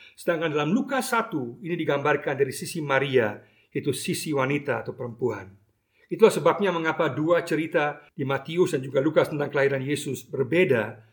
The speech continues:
tetapi saling melengkapi. Apa yang kita ketahui tentang Maria? Ayah Maria bernama Eli.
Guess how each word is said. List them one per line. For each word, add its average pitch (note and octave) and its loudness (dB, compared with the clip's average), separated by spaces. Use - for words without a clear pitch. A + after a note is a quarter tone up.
tetapi C#3+ -4
saling D3 2
melengkapi. B2 -6
Apa - 2
yang D3+ -4
kita E3 0
ketahui C#3+ 2
tentang C3 -4
Maria? G#2 -6
Ayah C#3+ 4
Maria E3 -2
bernama C3 -4
Eli. A2+ -6